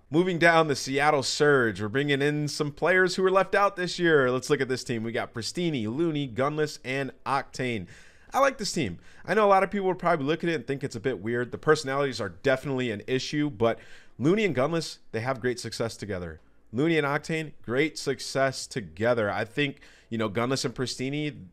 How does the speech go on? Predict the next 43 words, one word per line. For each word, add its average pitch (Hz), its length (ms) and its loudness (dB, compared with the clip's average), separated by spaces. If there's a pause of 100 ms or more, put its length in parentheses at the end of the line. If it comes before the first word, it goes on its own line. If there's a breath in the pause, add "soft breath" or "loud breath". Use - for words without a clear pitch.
(100)
those 110 240 -2
guys 120 340 0
have 113 100 -4
teamed 123 220 -6
together 117 320 -2
in 110 80 -4
the 107 80 -8
past. 117 340 -2
They 113 80 -4
have 107 140 -4
a 101 40 -6
lot 107 180 -4
of - 80 -10
chemistry. 117 440 -6
I 160 40 -2
think 180 180 -10
this 185 160 -6
can 185 120 -8
be 180 120 0
a 170 40 -2
great 160 240 -4
squad. 147 380 -4
You 92 100 -8
have 117 200 -2
one 120 120 -4
of 139 40 -2
the 135 60 0
best 135 260 -2
A 131 120 0
Rs 127 140 -2
in 131 60 -10
the 127 80 -8
game, 117 340 -6
if 120 180 -8
not 120 180 -6
the 120 60 -10
best 110 320 -6
in 123 60 -6
Octane. 107 500 -6 (280 loud breath)
You 123 80 0
have 104 160 -2
Gunless, 113 420 -4
who's 107 220 -6